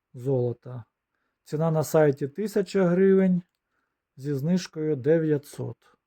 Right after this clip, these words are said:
Наступна модель — дванадцять п'ятдесят З Зенак. Срібна каблучка з золотими пластинами і імітацією ізумруда.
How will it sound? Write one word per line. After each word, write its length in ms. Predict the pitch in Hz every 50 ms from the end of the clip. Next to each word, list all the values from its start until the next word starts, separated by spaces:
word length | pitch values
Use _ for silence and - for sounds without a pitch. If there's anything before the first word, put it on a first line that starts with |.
| _ _ _ _ _ _ _ _ _ _ _ _ _ _ _ _ _
Наступна 540 | 143 139 139 - - 190 180 160 165 156 156
модель — 400 | 151 156 151 151 190 214 214 208 165
дванадцять 720 | 131 131 147 151 156 165 160 151 - - 151 135 - _
п'ятдесят 920 | - 135 147 143 131 143 135 - - - 175 180 190 180 - _ _ _ _ _ _ _
З 500 | 147 135 123 120 131 151 165 180 185 185 - -
Зенак. 840 | 143 131 139 151 151 151 147 143 131 131 127 - _ _ _ _ _ _ _ _ _ _ _ _ _ _ _ _ _ _ _ _ _ _ _
Срібна 500 | _ - 147 143 165 156 143 143 147 139
каблучка 960 | - 147 143 135 151 175 196 202 185 - - _ - 165 165 165 160 147 - _ -
з 100 | 135 123
золотими 600 | 117 135 143 147 151 147 - 151 147 139 139 135
пластинами 880 | - - 143 139 - - - 190 196 202 196 190 180 180 185 185 180 175 _ _ _ _ _ _ _ _ _ _ _ -
і 300 | 156 170 180 180 - -
імітацією 920 | 156 147 143 143 135 - 165 165 165 160 - - - 151 151 147 143 - _ -
ізумруда. 760 | 160 165 151 135 151 147 139 135 127 120 117 110 117 117